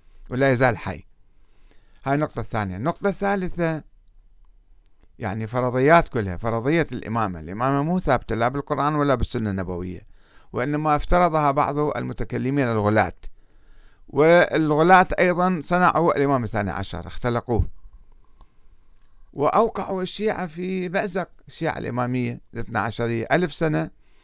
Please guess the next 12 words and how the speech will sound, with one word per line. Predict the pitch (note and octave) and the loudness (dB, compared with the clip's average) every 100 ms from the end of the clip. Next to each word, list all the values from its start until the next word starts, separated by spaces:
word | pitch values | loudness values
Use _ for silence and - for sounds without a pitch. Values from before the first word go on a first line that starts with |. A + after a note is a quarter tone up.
| - - - | -20 -20 -20
حرموا | - D3 F3 F#3+ D#3+ | -6 0 2 2 2
عليهم | A2+ D#3+ F3 | 2 2 -2
كل | D3 F3 D#3+ | -2 -2 -2
شيء، | - A#2 A#2+ - - - - - - - _ - - - | -2 -2 -2 -8 -20 -20 -20 -20 -20 -20 _ -20 -20 -10
يعني، | G#2 G#2+ G#2+ - | -6 -4 -6 -8
آه، | - G#2+ F#2+ - | -12 -12 -12 -8
إقامة | A#2 A#2+ A#2 | -4 -4 -4
الدولة | A2+ G2+ C3+ A#2 G#2 - _ - - _ - | -4 2 2 2 -2 -10 _ -20 -20 _ -12
والثورة | G#2 G#2 G2+ G2 G2+ - C3 C3+ A#2 A2+ | -6 -4 -4 -8 -10 -4 -2 -2 -2 -4
والسياسة | F#2+ F2+ F2 F#2 - - G2+ F#2 G2 - A2+ C3 C3+ - A2+ | -6 -8 -12 -16 -18 -18 -16 -16 -18 -10 -2 0 0 -4 -8
كلها | B2+ A2 | -6 -6
حرام. | - G#2 G#2 C#3 | -6 -6 -6 -8